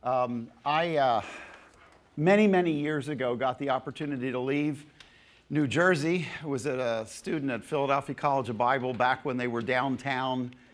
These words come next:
in the old campus before they got the rolling hills. You know, we had the winos on the front step and the broken chalkboards. That's the real Bible college, you know. <laughs>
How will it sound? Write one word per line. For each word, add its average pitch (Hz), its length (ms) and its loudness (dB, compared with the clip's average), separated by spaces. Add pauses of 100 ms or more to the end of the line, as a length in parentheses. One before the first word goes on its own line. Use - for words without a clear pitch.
(140)
in 127 140 -6
the 120 120 -2
old 135 320 0
campus 135 520 -6
before 127 320 -6
they 123 140 -2
got 123 180 0
the 127 80 -4
rolling 131 500 0
hills. 120 580 -4
You 120 120 -6
know, 117 160 -2
we 156 140 -2
had 160 140 2
the 143 80 0
winos 139 440 0
on 131 100 -2
the 127 60 -2
front 131 280 -4
step 120 300 -2
and 123 80 -6
the 123 60 -4
broken 135 600 -2 (180)
chalkboards. 131 800 4
That's 180 320 4
the 165 120 2
real 143 360 4
Bible 123 480 2
college, 101 560 -4
you 131 120 -4
know. 117 280 0
<laughs> - 40 -8